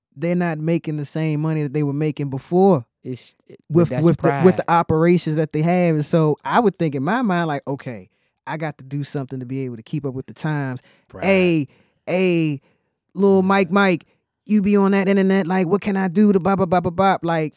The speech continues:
Speaker 1: you know.
Speaker 2: Stubborn and pride, but they had a run for so long at being successful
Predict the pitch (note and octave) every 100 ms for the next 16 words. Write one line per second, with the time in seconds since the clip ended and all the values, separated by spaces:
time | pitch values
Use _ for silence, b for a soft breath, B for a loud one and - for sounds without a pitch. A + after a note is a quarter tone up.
0 | - E3+ E3 D#3 D3+ A2 G#2 A#2+ - B2
1 | B2+ A2 G2+ G#2 A#2 C3+ C3+ A2 G#2+ A#2
2 | C3 B2 G#2+ G2 - A#2 A#2 A2+ G#2+ A2+
3 | C3 A#2+ G#2+ G#2+ _ _ - G#2 F#2 F#2
4 | A2+ A2+ G#2+ - - - - B2 B2+ -
5 | - -